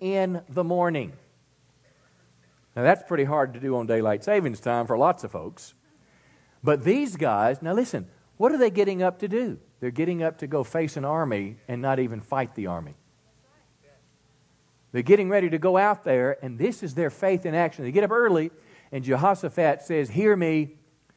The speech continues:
believe in the Lord your God, and you'll be established. Believe his prophets, and you'll succeed." What's he doing? He's speaking into their fear, because all of us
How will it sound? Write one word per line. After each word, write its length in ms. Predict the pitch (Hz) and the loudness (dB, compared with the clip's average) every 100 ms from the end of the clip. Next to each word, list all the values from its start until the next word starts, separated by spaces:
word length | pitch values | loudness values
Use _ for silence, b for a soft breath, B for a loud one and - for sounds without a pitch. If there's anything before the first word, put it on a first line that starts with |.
| b b | b b
believe 440 | 113 143 156 208 185 | 0 4 4 4 2
in 80 | |
the 100 | 175 | 0
Lord 300 | 165 190 175 | 2 2 2
your 100 | 170 | -2
God, 320 | 147 170 180 175 | 0 4 4 2
and 100 | 156 | 0
you'll 160 | 170 | -2
be 140 | 165 165 | 0 -2
established. 720 | - 175 175 135 127 127 - b b - | -2 -2 -2 0 -4 -4 -14 b b -2
Believe 380 | 131 143 196 165 | 0 2 2 0
his 160 | 156 | -4
prophets, 580 | - - 185 190 160 - | -8 0 0 0 -4 -8
and 100 | 156 | -8
you'll 140 | 147 165 | -6 -6
succeed." 760 | - - - 170 135 85 - _ _ b b b b - | -8 -10 -2 2 2 -2 -14 _ _ b b b b -2
What's 180 | 170 | 0
he 80 | 180 | 2
doing? 320 | 175 175 123 - | 4 4 2 -4
He's 180 | 151 143 | -8 -6
speaking 400 | - 233 254 165 | -4 -4 -2 -4
into 160 | 151 | -2
their 160 | 147 151 | -2 -2
fear, 400 | - 202 131 - _ b b b _ | -2 -4 -4 -8 _ b b b _
because 240 | 139 151 | -2 0
all 320 | - 143 202 202 | 2 4 4 2
of 80 | |
us 220 | 196 185 | 0 -2